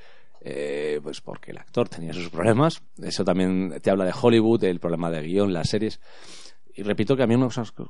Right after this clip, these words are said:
de las cosas que más me impactan del show de Truman es que estás viendo realmente cómo se hace un programa de televisión,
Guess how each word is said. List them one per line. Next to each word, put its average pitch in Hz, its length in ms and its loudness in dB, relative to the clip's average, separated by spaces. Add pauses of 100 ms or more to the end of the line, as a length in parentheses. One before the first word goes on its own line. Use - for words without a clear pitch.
de 107 140 -4
las 104 100 -2
cosas 117 180 2
que - 100 0
más 104 240 2 (400)
me 101 120 8
impactan 127 480 4
del 113 140 4
show 113 140 2
de 98 100 4
Truman 104 260 2
es 95 220 -2 (380)
que - 80 -10
estás 127 260 0
viendo 139 400 6
realmente 117 720 4 (160)
cómo 135 320 8
se 117 160 0
hace 107 160 -2
un 107 80 -2
programa 101 200 2
de 98 60 2
televisión, 98 480 2